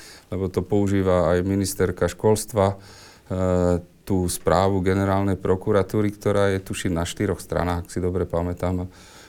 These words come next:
A tie prvé tri strany sú výčitky tej nesúčinnosti a neviem čoho. A proste na tej poslednej strane naozaj výrok, že teda treba tú transformáciu zastaviť podľa nejakého paragrafu, ktorý tiež celkom nie je korektne asi citovaný.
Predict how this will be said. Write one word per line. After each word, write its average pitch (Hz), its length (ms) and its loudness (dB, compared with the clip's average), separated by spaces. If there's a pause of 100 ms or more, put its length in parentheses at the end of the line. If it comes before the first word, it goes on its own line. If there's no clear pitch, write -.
(100)
A 87 80 -6
tie - 80 -4
prvé 101 320 0
tri 104 160 -6
strany 98 480 -2
sú 95 160 -4
výčitky 113 640 -4 (160)
tej 90 240 0
nesúčinnosti 92 880 -2
a 85 160 2
neviem 92 320 -4
čoho. 113 400 0 (320)
A 87 80 -10
proste 92 320 -4
na 87 160 -2
tej 95 160 -2
poslednej 92 480 -4
strane 82 320 -2
naozaj 82 320 -2
výrok, 82 320 0
že 78 160 -4
teda 80 240 -4
treba 85 320 -2
tú - 160 -8
transformáciu 80 720 -4
zastaviť 82 560 -4
podľa 80 400 0
nejakého 80 320 -2 (160)
paragrafu, 82 640 0 (720)
ktorý 90 320 0
tiež 95 320 0
celkom 92 400 2
nie 90 160 2
je 85 80 -2
korektne 87 480 -2
asi 82 240 -6
citovaný. 95 640 0